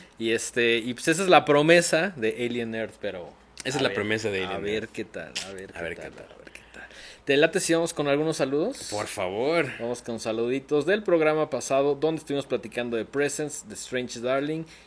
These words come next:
Speaker 1: y un poquito de Becoming Led Zeppelin.
Speaker 2: Así es,
Speaker 1: Saludos
Speaker 2: así
Speaker 1: a
Speaker 2: es.
Speaker 1: L G R H, em, que pone, "No sé qué opinen, eh, pero el mejor catálogo de terror para streaming lo tiene, para en México lo tiene Prime. Netflix está lleno de producciones asiáticas bastante malas".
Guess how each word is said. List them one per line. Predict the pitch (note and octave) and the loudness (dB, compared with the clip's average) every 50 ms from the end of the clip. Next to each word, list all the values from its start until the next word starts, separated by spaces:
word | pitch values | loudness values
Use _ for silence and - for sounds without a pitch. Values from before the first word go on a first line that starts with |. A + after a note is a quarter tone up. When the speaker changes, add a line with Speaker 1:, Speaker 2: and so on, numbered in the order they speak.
| - - _ - | -20 -18 _ -4
Speaker 1:
y | C3 C#3+ D3 D3 | -2 0 2 2
un | D3 | 0
poquito | C#3+ - A#2 - - B2 - C3 | 0 -4 -12 -14 -10 -4 0 2
de | B2 A#2+ | 2 2
Becoming | G#2+ G#2+ A2 - A2 A2 A2 G#2+ G#2 | 0 -2 -6 -6 -6 -6 -6 -6 -6
Led | G2+ G2+ F#2+ - | -6 -8 -8 -8
Zeppelin. | - - - - - - - - - E2 - - F2 | -10 -12 -12 -14 -20 -20 -20 -20 -18 -18 -14 -12 -12
Speaker 2:
Así | F2 - - F#2 | -10 -8 -6 -4
es, | F#2+ | -2
Speaker 1:
Saludos | A2 B2 C3 C#3+ D3 D3 C#3+ - | 0 0 2 2 2 2 2 0
Speaker 2:
así | C3 | 0
Speaker 1:
a | A#2+ A#2+ | 0 0
Speaker 2:
es. | A#2+ C3+ | 0 0
Speaker 1:
L | C#3 C#3 C#3 B2+ | 0 0 -2 -2
G | - - C#3+ C#3 C3+ - | -4 -2 -2 -2 0 0
R | C3+ C3+ B2+ B2+ B2 A#2 - | 0 0 0 0 -2 -4 -2
H, | C#3+ F3 F#3 F#3 - - - G#3 F#3+ F#3+ F#3+ F#3 - - - | -2 -4 -4 -4 -6 -4 0 2 2 2 2 -2 -6 -10 -8
em, | - C#3+ D3 D3 D3+ D3+ D3+ D3+ D3+ D#3 D#3 D#3 D#3 D#3 D#3 D#3 D#3 D#3 D#3 D#3 D#3 D#3 D#3 D3 - - - - - | -4 -2 0 2 2 0 0 -2 -4 -6 -6 -6 -6 -6 -6 -6 -6 -6 -6 -6 -6 -6 -8 -8 -12 -16 -18 -18 -14
que | - C3 | -10 -4
pone, | C3 F3 F#3+ F#3 | 2 4 4 6
"No | F#3+ G#3+ | 4 4
sé | A3 A3 C4 | 4 2 2
qué | - B3 | 4 4
opinen, | A#3 A#3+ - A3 G3 F#3+ F#3+ G3+ A#3 A3+ - - - - _ _ _ _ _ _ _ - - | 2 2 2 0 0 2 2 0 -2 -4 -8 -18 -20 -20 _ _ _ _ _ _ _ -4 0
eh, | C3 B2 A#2+ B2 A#2+ A#2+ B2 B2 B2 | 2 2 4 4 2 2 2 0 0
pero | - C3+ B2+ | 0 0 0
el | C3 | 0
mejor | C3 - E3 D#3+ | -2 -4 -4 -2
catálogo | F3 E3+ E3+ F3 E3 E3 D#3+ D#3 | -2 0 2 4 4 6 6 6
de | C#3+ | 4
terror | D3 C#3 C3 B2+ C3 C3+ C#3 C3+ | 4 2 2 4 4 2 2 2
para | - D3 C3+ | 2 0 0
streaming | C3 - - - C#3 C#3 C#3+ C#3+ C#3 C#3 - - | 0 -2 -6 -4 -4 -2 -2 -2 -4 -6 -8 -8
lo | C3 A#2 A2 | -8 -8 -8
tiene, | - - - B2+ B2+ B2+ B2+ A2+ | -8 -8 -8 -6 -4 -4 -4 -4
para | - A#2+ B2 | -6 -4 -4
en | B2+ C#3 | -2 -4
México | D#3 D3+ - D#3 - D3+ | -4 -4 -6 -4 -2 0
lo | C3+ A#2+ A2 | 0 0 0
tiene | - B2+ B2+ B2+ A2+ | -2 -4 -4 -4 -4
Prime. | - - C#3 C#3 C#3 C#3 C#3 C3+ C3 - - _ - - - _ _ - | 0 0 2 2 2 0 -2 -6 -10 -16 -20 _ -20 -20 -20 _ _ -6
Netflix | A#2+ B2 B2+ B2 - C#3+ B2 - | -4 -4 -4 -2 -4 -6 -8 -8
está | - - - B2 | -6 -2 0 0
lleno | A#2+ B2 B2 B2 | 0 2 0 0
de | A#2 G#2 | 0 -2
producciones | - G#2 G#2+ G#2 G2+ - - - B2 B2 B2+ - | -4 -6 -8 -8 -8 -8 -6 -4 -4 -2 -4 -4
asiáticas | - G2+ - - B2 A#2+ A#2+ - A#2+ - C3 B2 - A2+ | -6 -6 -4 0 -2 -2 -2 -4 -4 -2 -2 -2 -2 -4
bastante | G#2+ G2+ G2+ - - A#2 A2+ A2+ G#2+ A2+ | -6 -6 -6 -6 -6 -6 -4 -4 -4 -4
malas". | G2+ G2 G2 G2 F#2 D#2+ C#2+ - - - - - - - | -4 -6 -8 -10 -12 -12 -16 -18 -20 -20 -20 -18 -18 -20